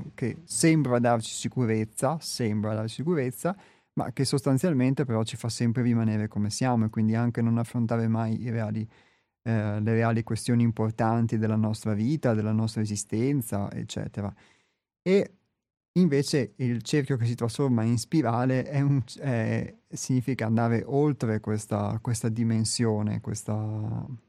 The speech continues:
a-, accedere a qualcosa che però è, è oltre lo schema della nostra personalità. Qui si cita il fatto che la ripetizione è necessaria, eh,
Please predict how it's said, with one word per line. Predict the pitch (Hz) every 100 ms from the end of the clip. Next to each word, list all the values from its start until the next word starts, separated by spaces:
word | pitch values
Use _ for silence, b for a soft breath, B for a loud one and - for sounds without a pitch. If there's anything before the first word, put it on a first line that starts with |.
| _ _ _ _
a-, | 135 -
accedere | 131 120 - 151 135
a | 117
qualcosa | 147 147 135 131 131
che | 127
però | 127 139 147 160 - _ _ _ _ -
è, | 127
è | - 147 143
oltre | 156 156 156 151 -
lo | 123 131
schema | - 127 135 123 -
della | 131 131 123
nostra | 127 127 127
personalità. | 113 110 117 107 107 107 107 104 - _ _ _ _ _ _ _ - -
Qui | -
si | 135 127
cita | 123 110
il | 107
fatto | 120 117 131
che | 135
la | 120
ripetizione | 120 131 127 117 - 127 139 123 b b b b
è | 120
necessaria, | 120 123 135 - 113 117 123 113 110 b b b b _ _ -
eh, | 117 107 107 107 117 123 123 -